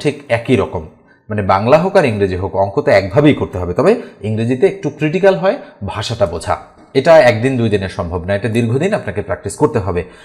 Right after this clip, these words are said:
আর অঙ্কগুলো অবশ্যই আপনাকে ধরে ধরে শিখতে হবে, নচেত কিন্তু আপনি পারবেন না। দেখেন, আমি করে দিচ্ছি। যেহেতু বলা হচ্ছে শতকরা বার্ষিক সুদের হার কত টাকা, তার মানে আমাদের কি বের করতে হবে বলেন তো দেখি? শতকরা বার্ষিক সুদের হার মানে আর এর মান বের করতে বলা হচ্ছে।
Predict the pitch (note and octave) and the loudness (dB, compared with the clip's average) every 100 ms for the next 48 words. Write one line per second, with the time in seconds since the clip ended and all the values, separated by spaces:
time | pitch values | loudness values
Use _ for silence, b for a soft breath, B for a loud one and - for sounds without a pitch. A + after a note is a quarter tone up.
0 | B B G#2+ A2+ - E3 E3+ D#3 F#3 F#3 | B B 2 2 0 0 4 4 4 0
1 | - G3+ F3 F3 C#3 A#2+ D3+ D#3+ B2+ A2 | 0 -2 -2 -6 0 6 6 6 0 -4
2 | - F2 F2+ F#2 C3+ F3 D#3+ D3+ C3+ A#2 | -8 -10 -8 -4 -2 -2 -4 -6 -6 -6
3 | A2+ B2+ G#2+ F2 E2+ - - A#2 G2+ F#2 | 0 2 2 0 -10 -16 -4 -2 -2 -4
4 | F2+ D3+ A#2 E2 - A#2 - _ _ b | 0 2 2 -2 -12 -16 -16 _ _ b
5 | b b F3+ G#3 F3 F3 F3 F3 A#2 A2 | b b 6 6 6 4 0 -2 -2 -2
6 | - B - D#3+ - E3 D3+ B2 - B2+ | -6 B 2 2 4 4 6 4 0 -6
7 | - G#2+ G2+ G2+ G2 F#2+ A2+ G2+ - E2+ | -2 0 0 0 -4 -4 -2 -2 -4 -8
8 | - _ _ - A2+ A2+ B2+ G#2+ A2 - | -10 _ _ -2 -2 0 -2 0 -4 -4
9 | C#3+ C3 C3 C3+ C#3+ C3 C3 B2+ B2+ C3 | -2 0 0 -4 -6 -4 -2 0 -2 -4
10 | C3+ C3 C3 C3+ C3+ C3 b b - G#2+ | -6 -6 -6 -6 -6 -10 b b -10 -8
11 | F#2+ - G#2+ G#2 G#2 - - G#2+ G#2 G#2+ | -6 -2 0 0 -2 -4 -8 -4 -2 -2
12 | G#2+ A2+ A#2+ G3 - F#2 F#2 G2 F2 G#2+ | -2 -4 -2 -4 -4 -6 -4 -4 -4 -6
13 | D#3 F#2+ - F#2+ - F2+ F2 E2+ F2+ - | -6 -8 -8 -12 -8 -4 -4 -4 -10 -10
14 | - - | -10 -10